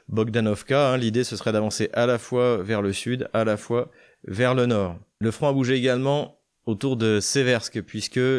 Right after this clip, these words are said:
les Russes ont réussi à avancer vers la localité de Viomka.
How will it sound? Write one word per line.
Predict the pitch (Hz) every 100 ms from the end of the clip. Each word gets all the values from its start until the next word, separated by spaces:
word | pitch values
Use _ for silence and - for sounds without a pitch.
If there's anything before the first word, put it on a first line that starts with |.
| - - _ _
les | 98 104
Russes | 104 135 - -
ont | 110 113
réussi | 113 107 -
à | 113
avancer | 104 110 - 131 - - - -
vers | 113 120
la | 113
localité | 117 117 113 113 127 127
de | 110 104
Viomka. | 113 110 107 98 -